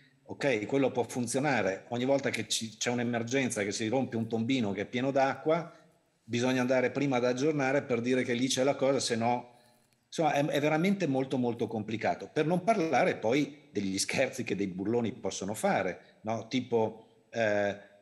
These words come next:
adesso non ha, non avrebbe nessun senso tirare un rotolo di carta igienica da un semaforo all'altro in una via.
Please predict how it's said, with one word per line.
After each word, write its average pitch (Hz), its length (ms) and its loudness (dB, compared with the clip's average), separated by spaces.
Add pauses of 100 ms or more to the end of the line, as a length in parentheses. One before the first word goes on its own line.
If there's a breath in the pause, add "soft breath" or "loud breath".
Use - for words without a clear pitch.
(640)
adesso 131 500 0
non 113 140 0
ha, 131 80 2
non 127 260 -2
avrebbe 156 320 0
nessun 123 400 0
senso 98 680 -2
tirare 120 320 2
un 117 200 0
rotolo 123 380 2
di 107 100 -2
carta 117 300 0
igienica 117 880 0 (600)
da 123 180 0
un 117 100 0
semaforo 113 500 2
all'altro 110 460 2
in 104 80 -2
una 98 180 -2
via. 85 320 -6